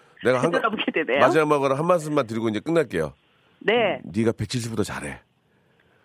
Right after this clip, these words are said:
Speaker 1: 알았지?
Speaker 2: 고마워, 고마워,
Speaker 1: 그,
Speaker 2: 선배님.
Speaker 1: 고마워.
Speaker 2: 고마워,
Speaker 1: 그래요.
Speaker 2: 오빠.
Speaker 1: 저
Speaker 2: 진짜.
Speaker 1: <laughs>
Speaker 2: 네.
Speaker 1: 고마워, 오빠. 오빠, 고마워, 오빠.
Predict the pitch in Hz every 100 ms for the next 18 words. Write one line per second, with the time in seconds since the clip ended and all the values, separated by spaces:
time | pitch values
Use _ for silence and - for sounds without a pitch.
0 | _ _ _ - 92 113 - 131 - -
1 | 190 175 165 - 214 220 208 190 208 196
2 | 185 170 165 160 156 - 208 208 120 151
3 | 175 156 147 147 - 185 190 156 143 131
4 | 131 165 156 151 202 226 208 214 196 139
5 | 131 - 165 - - - 165 190 208 117
6 | 165 190 202 151 139 170 160 185